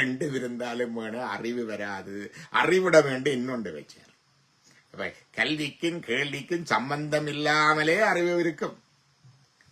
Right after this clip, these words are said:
கல்வி கேள்வி இருந்தாலும் அறிவு இருக்காது. அதான் அறிவிட வேண்டி இன்னொரு சாப்டர் வச்சார். அதுக்கு பிறகு இந்த நாலும் வச்சவர் அங்காளி ஒன்று வச்சார் பாருங்க. இந்த அறிவெல்லாம் இருக்குது, உலக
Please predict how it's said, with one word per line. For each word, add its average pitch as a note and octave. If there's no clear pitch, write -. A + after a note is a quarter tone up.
கல்வி C#3
கேள்வி D#3+
இருந்தாலும் D#3+
அறிவு F3
இருக்காது. D#3+
அதான் D3+
அறிவிட E3
வேண்டி D3
இன்னொரு C3
சாப்டர் -
வச்சார். -
அதுக்கு A#2+
பிறகு G2+
இந்த F2+
நாலும் G#2
வச்சவர் G#2
அங்காளி A#2
ஒன்று F#2+
வச்சார் F#2
பாருங்க. E2
இந்த F2
அறிவெல்லாம் A2+
இருக்குது, G#2+
உலக A2+